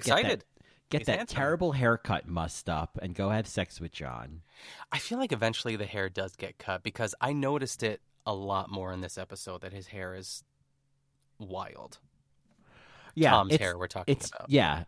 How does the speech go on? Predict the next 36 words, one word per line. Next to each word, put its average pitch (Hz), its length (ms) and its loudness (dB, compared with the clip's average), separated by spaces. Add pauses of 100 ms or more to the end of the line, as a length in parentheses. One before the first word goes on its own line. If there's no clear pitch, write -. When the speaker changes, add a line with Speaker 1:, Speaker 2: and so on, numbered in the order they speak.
Speaker 2:
I 120 80 6
mean, 135 180 6
I 143 160 10
had 131 200 6
that 107 100 0
haircut 98 380 -4
in 82 60 -10
seventh - 340 -4
grade. 65 320 -4
I 90 100 2
have 101 140 2
the - 40 -12
pictures 87 360 -2
to - 100 -8
prove 65 280 -10
it. - 120 -16 (300)
So 85 440 0
Speaker 1:
<laughs> - 60 -10
Speaker 2:
I 95 140 4
had 92 180 2
a 82 40 -2
solid 107 500 4
wedge. 80 640 -2 (100)
Um, 95 480 0 (640)
yeah, 240 320 10
I 240 80 12
mean, 247 180 6
I'll, 208 320 10
I, 165 340 -4 (520)
I'll 180 220 10
just - 420 0
say 160 240 6
this. 131 560 4 (840)
I 147 260 8
am 131 320 4
not, 123 380 2